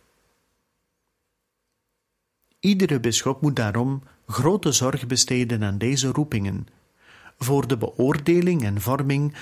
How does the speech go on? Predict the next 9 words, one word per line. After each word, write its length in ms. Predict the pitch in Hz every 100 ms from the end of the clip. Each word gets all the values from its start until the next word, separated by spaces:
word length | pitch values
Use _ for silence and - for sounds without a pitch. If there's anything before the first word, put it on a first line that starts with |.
| - -
waarvan 320 | 135 123 113
hij 220 | 90 110
de 140 | 117
eindverantwoordelijke 1120 | - 147 180 - 110 101 - 104 104 101 107 113
is. 360 | 110 - - _ _ _ _ _ _ _ _ _ _ _ _ _ _ _ _ _ _ -
Ofschoon 500 | 131 - 170 208 135
hij 160 | 123
deze 340 | 120 120 107 113
verantwoordelijkheid 960 | 117 107 110 151 135 113 113 117 113